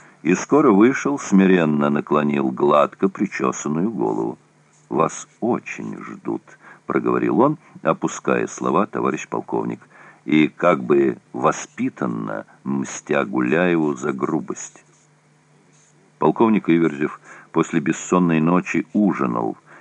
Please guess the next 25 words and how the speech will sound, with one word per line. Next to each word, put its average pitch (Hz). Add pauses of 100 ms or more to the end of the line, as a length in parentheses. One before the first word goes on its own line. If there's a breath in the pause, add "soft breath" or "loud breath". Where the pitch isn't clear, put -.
или, 87
вернее, 92
завтракал 78
на 76
краю 80
стола, 90
застеленным 82
белой 78
салфеткой. 67 (600 soft breath)
Он, 98
задумчиво 87
глядя 85
перед 76
собой, 80 (100)
отрезал 85
кусочек -
мяса 80
на 71
тарелке, 82 (400 loud breath)
однако, 92
заслышав 87
шаги 76
Гуляева, 71
перестал 69
есть, 65